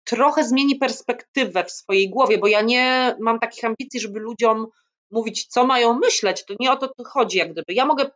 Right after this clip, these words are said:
podać fakty i powiedzieć, jak to wygląda w rzeczywistości i jak gdyby w każdej, każdy człowiek musi swoją pracę wykonać, czy ją chce, czy jej nie chce. Jak jej nie chce, to nie ma problemu, ale jak widzę, że ktoś chce coś wiedzieć o aborcji,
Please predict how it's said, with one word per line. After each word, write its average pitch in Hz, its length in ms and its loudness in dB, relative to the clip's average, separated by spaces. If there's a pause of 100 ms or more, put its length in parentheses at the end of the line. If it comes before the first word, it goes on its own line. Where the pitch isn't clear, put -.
podać 220 320 -4
fakty - 480 -2
i - 100 -4
powiedzieć, 214 400 -8
jak 247 180 0
to 220 60 -14
wygląda 202 720 2 (180)
w 185 40 -2
rzeczywistości 214 1200 0 (200)
i 240 440 0 (200)
jak 226 160 0
gdyby 254 200 -2
w - 80 -10
każdej, 294 580 0 (120)
każdy 277 220 0
człowiek 294 220 -4
musi 285 200 -4
swoją 285 280 -2
pracę 285 300 -2
wykonać, 285 480 -2 (300)
czy - 160 0
ją 254 140 4
chce, 254 320 -2
czy 240 140 -2
jej 214 160 2
nie 269 120 0
chce. - 140 -2
Jak 220 100 -2
jej 277 120 0
nie 302 100 0
chce, - 180 -4
to 339 100 -4
nie 320 120 0
ma 311 120 2
problemu, 285 480 0
ale 196 140 4
jak 202 220 -2
widzę, 233 380 0
że 190 180 -2
ktoś - 280 -6
chce 190 500 0
coś 190 160 -4
wiedzieć 196 300 0
o 190 40 4
aborcji, 185 440 0